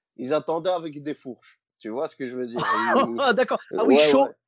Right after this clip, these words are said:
Speaker 2: chaud dans le sens, on va, on va te buter à la fin du spectacle, quoi.
Speaker 1: Oh, oh,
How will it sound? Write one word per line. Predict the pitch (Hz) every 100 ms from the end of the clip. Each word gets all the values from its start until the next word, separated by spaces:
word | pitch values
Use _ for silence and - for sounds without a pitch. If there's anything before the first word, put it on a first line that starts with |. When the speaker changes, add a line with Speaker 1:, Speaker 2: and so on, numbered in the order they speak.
| -
Speaker 2:
chaud | - 254
dans | 226
le |
sens, | - 269 214
on | 190
va, | 190 185
on |
va | 175 170
te |
buter | 143 202 247
à | 220
la | 185
fin | 196
du |
spectacle, | 185 220 208 185 151
quoi. | 139 117
Speaker 1:
Oh, | 104 110 127 110
oh, | 147